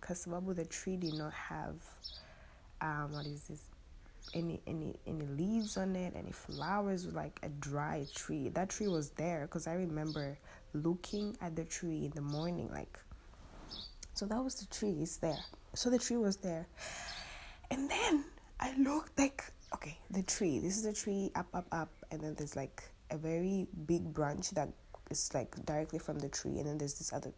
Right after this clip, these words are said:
small branches, dry ones, like, coming out of the tree. Big ones, yeah, but not so big, but it's skinny. On top of that tree, there was, like, a head. You, did you understand me?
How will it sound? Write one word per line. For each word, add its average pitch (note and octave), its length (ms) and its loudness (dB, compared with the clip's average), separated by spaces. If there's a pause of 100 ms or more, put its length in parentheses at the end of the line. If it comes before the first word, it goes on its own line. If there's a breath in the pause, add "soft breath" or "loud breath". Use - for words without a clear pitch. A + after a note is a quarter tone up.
small C#3+ 300 2
branches, - 920 -2 (440)
dry D3+ 260 4
ones, C#3+ 340 0
like, - 300 -4
coming D3+ 240 -2
out C#3+ 120 2
of D3+ 60 -2
the C#3+ 60 -4
tree. D3 180 0
Big G3 320 -2
ones, D3 260 4
yeah, D#3+ 180 4
but C#3+ 140 -2
not C#3 200 -4
so D3 160 -4
big, C#3 320 -2
but C3+ 140 -2
it's - 400 -4
skinny. - 400 -4 (720 loud breath)
On F3+ 240 2 (120)
top B3+ 280 0
of F4+ 180 6
that F4 220 4
tree, A3 420 4
there G#3+ 180 4
was, G#3+ 300 6
like, G3 380 2
a F3+ 40 0
head. D#3+ 720 4 (140)
You, G3+ 160 4
did G#3 240 0
you B3 160 2
understand A#3+ 560 2
me? - 120 0